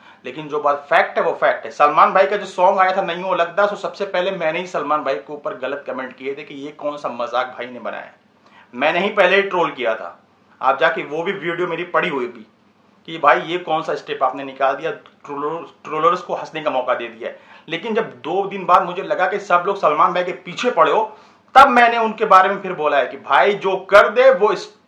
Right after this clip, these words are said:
ट्रेंडिंग हो जाता है, ये है भाई का power, क्योंकि सबसे ज्यादा reel उसी पे बने, नहीं हो लगता उसी step पर। सलमान भाई वो star है ना, जो छोटी भी चीज को हाथ लगाए ना, तो वो रातों रात वो चीज trending हो जाती है। ये भाई का aura, ये भाई का stardom है। mega star सलमान खान को ऐसे नहीं कहा जाता है।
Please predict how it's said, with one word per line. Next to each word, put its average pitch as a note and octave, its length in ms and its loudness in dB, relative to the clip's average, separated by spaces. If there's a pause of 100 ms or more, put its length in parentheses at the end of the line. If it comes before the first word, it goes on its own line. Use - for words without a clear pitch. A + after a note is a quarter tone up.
ट्रेंडिंग G#3 420 2
हो F3+ 80 6
जाता D#3+ 260 4
है, B2 220 -4
ये G3+ 160 2
है C3+ 220 0
भाई D3 180 2
का D#3 100 0
power, D3+ 380 6
क्योंकि - 440 -10
सबसे A3 400 -2
ज्यादा G3 240 8
reel F#3+ 340 2
उसी G#3+ 200 -8
पे G3+ 80 0
बने, C#3 260 2
नहीं D3+ 220 -2
हो F3+ 60 -2
लगता E3+ 240 2
उसी A3 400 -4
step - 380 -2
पर। A#2+ 80 2
सलमान G3+ 380 6
भाई A3+ 120 4
वो G#3+ 220 8
star G#3 300 8
है A3+ 100 8
ना, C#4 80 4
जो C#4 160 2
छोटी F3+ 520 -6
भी A3 100 -6
चीज G3+ 280 -8
को - 140 -4
हाथ G#3 320 8
लगाए F#3 280 2
ना, G#3+ 100 -2
तो B3+ 100 -2
वो A3 120 4
रातों F#3+ 320 4
रात G#3+ 200 6
वो G#3 140 0
चीज G#3+ 300 -6
trending G3 360 -2
हो G3 60 0
जाती E3 260 6
है। D#3 120 -10
ये G3 200 4
भाई D#3 280 6
का G#3+ 140 2
aura, E3 320 6
ये G3 120 2
भाई E3+ 160 8
का G3+ 160 4
stardom E3+ 480 6
है। F3 140 4
mega D#3+ 320 4
star G3 240 4
सलमान F#3 260 2
खान F#3+ 120 2
को G3 80 2
ऐसे F#3 160 -2
नहीं G#3 120 -4
कहा F#3 140 8
जाता B2+ 320 2
है। - 160 -6